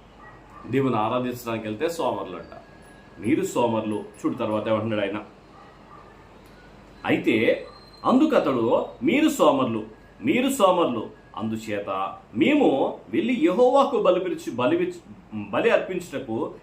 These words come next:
సెలవిమ్మని మీరు అడుగుతున్నారు. మీరు పొండి, పని చేయుడి, గడ్డి మీకు ఇయ్యబడదు.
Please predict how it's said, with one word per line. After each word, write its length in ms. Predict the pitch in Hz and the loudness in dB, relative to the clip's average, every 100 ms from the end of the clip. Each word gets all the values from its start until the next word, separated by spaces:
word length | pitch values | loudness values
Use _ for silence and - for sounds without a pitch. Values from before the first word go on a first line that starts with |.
| - | -20
సెలవిమ్మని 760 | - 131 170 220 208 165 135 170 | -6 -2 0 0 0 0 0 -2
మీరు 180 | 113 | -2
అడుగుతున్నారు. 720 | 110 127 127 113 104 90 123 - - - | 0 -2 -4 -6 -6 -6 -8 -10 -16 -4
మీరు 160 | 107 | -2
పొండి, 560 | 107 135 175 196 175 - - - - | 0 2 4 4 2 -2 -16 -20 -6
పని 160 | 107 180 | -2 -2
చేయుడి, 540 | 185 196 185 147 - - - 90 120 | 0 0 2 0 -4 -12 -20 -6 -4
గడ్డి 260 | 127 202 | -2 -2
మీకు 240 | 185 165 139 | 0 0 4
ఇయ్యబడదు. 640 | 160 180 170 160 147 - | 4 6 4 2 0 -2